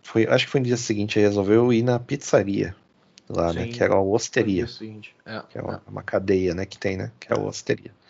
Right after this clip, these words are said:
Speaker 2: É.
Speaker 1: E daí, uma das coisas do menu, né, era, a gente viu, assim, os preços muito mais baixos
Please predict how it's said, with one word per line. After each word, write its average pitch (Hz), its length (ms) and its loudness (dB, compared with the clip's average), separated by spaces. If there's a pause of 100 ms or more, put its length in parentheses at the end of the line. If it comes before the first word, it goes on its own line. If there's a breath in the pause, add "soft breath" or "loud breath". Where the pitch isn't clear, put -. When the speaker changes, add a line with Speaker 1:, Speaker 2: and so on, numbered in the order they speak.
(420 loud breath)
Speaker 2:
É. 117 80 -12 (640 loud breath)
Speaker 1:
E 269 120 2
daí, 160 520 8
uma 113 200 2
das 104 300 4
coisas 117 260 2
do 120 60 -2
menu, 131 600 2
né, 117 160 0
era, 107 360 2
a 110 80 -10
gente 101 200 -10
viu, 98 220 4
assim, 117 180 -2
os 107 100 -4
preços 107 460 0
muito 104 360 -2
mais 95 180 2
baixos 85 680 -4